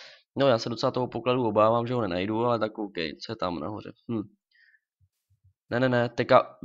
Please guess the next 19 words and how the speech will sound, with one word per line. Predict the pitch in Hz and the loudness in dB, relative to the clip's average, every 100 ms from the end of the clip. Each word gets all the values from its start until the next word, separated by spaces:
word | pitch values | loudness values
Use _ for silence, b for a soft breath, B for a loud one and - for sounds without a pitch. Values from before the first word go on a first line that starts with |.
| - | -10
jste | - 135 | -4 -2
viděli, | 123 127 | 0 0
že | 127 | 0
už | 123 | -2
jsem | 131 | 0
málem | 123 120 | 0 0
chtěl | 127 127 | 0 -4
skočit, | 120 113 120 | -4 -8 -4
ale | 123 123 | -2 -2
mě | 120 | -4
to | 113 | -6
nechtělo | 120 123 117 | -6 -6 -6
běžet, | 113 107 110 | -4 -4 -4
takže | 110 113 107 - _ _ _ _ _ _ _ _ _ _ _ - | -4 -6 -8 -10 _ _ _ _ _ _ _ _ _ _ _ -20
jsem | - | -16
si | - 110 | -12 -8
to | 110 | -6
trošku | 107 - - | -6 -8 -6
rozmy-, | 110 110 113 113 | -6 -6 -10 -12